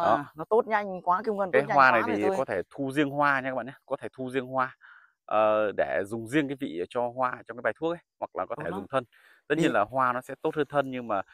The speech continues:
Speaker 1: để thu hoa thì nó kỳ công hơn các bạn ạ.
Speaker 2: Kỳ
Speaker 1: Kỳ
Speaker 2: công
Speaker 1: công
Speaker 2: hơn,
Speaker 1: hơn
Speaker 2: à,
Speaker 1: và
Speaker 2: phải sấy phải
Speaker 1: phải
Speaker 2: không?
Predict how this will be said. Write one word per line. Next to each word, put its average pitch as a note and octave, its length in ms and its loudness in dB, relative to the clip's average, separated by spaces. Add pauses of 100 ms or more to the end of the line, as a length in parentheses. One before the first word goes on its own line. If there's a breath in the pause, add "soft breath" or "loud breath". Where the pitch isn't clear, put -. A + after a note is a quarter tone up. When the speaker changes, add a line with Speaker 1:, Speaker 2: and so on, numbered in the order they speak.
(240 soft breath)
Speaker 1:
để - 120 0
thu B2+ 160 -6
hoa B2+ 260 0
thì G2 280 -4
nó B2 280 2 (200)
kỳ B2 120 -2
công C#3 180 4
hơn C#3 220 -4
các B2+ 60 -2
bạn G2+ 140 2
ạ. C#2 60 -12 (180)
Speaker 2:
Kỳ A2+ 60 -14
Speaker 1:
Kỳ A2+ 80 -14
Speaker 2:
công D3+ 160 0
Speaker 1:
công A#2 140 0
Speaker 2:
hơn, F3 100 -4
Speaker 1:
hơn B2 160 2
Speaker 2:
à, - 40 -4
Speaker 1:
và G2 160 2
Speaker 2:
phải F#2+ 160 -2
sấy E3 340 2
phải D3+ 220 -2
Speaker 1:
phải F#2+ 120 6
Speaker 2:
không? E2 80 0